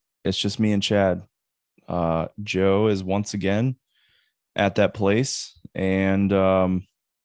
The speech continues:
there's a decent chance we might not be hearing from Joe for, a, I don't know, another two or three weeks. He's, uh, he just loves being at that place. He actually, he said, he texted me earlier, this is a private conversation. He said,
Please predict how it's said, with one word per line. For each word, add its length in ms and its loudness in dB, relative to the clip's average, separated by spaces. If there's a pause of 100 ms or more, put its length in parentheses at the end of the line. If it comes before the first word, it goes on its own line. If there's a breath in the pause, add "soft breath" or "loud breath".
there's 160 -2
a 60 4
decent 360 0
chance 260 2
we 60 2
might 200 2
not 260 0 (320)
be 120 0
hearing 280 2
from 180 0
Joe 600 0
for, 340 0
a, 180 -2 (480)
I 80 0
don't 80 0
know, 160 2
another 380 0 (320)
two 100 0
or 80 4
three 220 0
weeks. 420 -2 (500)
He's, 240 -4
uh, 380 2 (560 loud breath)
he 140 4
just 260 -2
loves 720 2 (160)
being 260 2
at 120 0
that 160 0
place. 440 -4
He 220 0
actually, 640 -2 (500)
he 220 2
said, 340 2
he 160 0
texted 300 0
me 160 2
earlier, 420 4
this 200 -2
is 100 -4
a 40 -2
private 380 0
conversation. 600 -2
He 100 -2
said, 300 -2